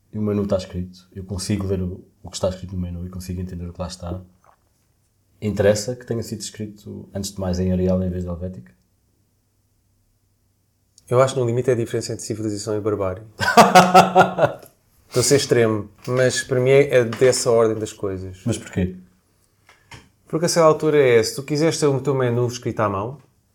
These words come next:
Speaker 2: numa lousa de, ou naqueles, naquela coisa que todos nós adoramos, que é aquela nos restaurantes tipo Tasca que aparece a toalha de mesa,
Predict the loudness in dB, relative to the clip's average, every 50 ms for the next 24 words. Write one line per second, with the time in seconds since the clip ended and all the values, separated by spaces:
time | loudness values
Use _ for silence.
0 | _ _ _ _ _ _ _ -4 -2 0 0 2 2 0 0 0 -2 -4 -4 -4
1 | -4 -4 -4 -2 0 0 2 2 2 0 0 2 4 4 4 2 -2 -6 -2 2
2 | 2 4 4 2 0 0 2 2 2 2 2 2 2 4 4 2 2 4 4 4
3 | 6 6 4 2 -2 -2 0 0 0 0 0 0 2 2 2 0 -2 -6 -8 -10
4 | -8 -8 -6 -2 0 0 0 0 0 -2 -6 -10 -10 -10 -4 2 2 2 2 2
5 | -2 -6 -8 -8 -8 -10 -6 -4 -2 0 0 -2 -4 -8 -12 -16 -18 _ _ _
6 | _ _ _ _ _ _ -2 2 2 2 2 0 -2 2 4 6 6 6 6 2
7 | 2 0 -2 -2 0 0 0 -2 -2 -4 -4 -4 -6 -10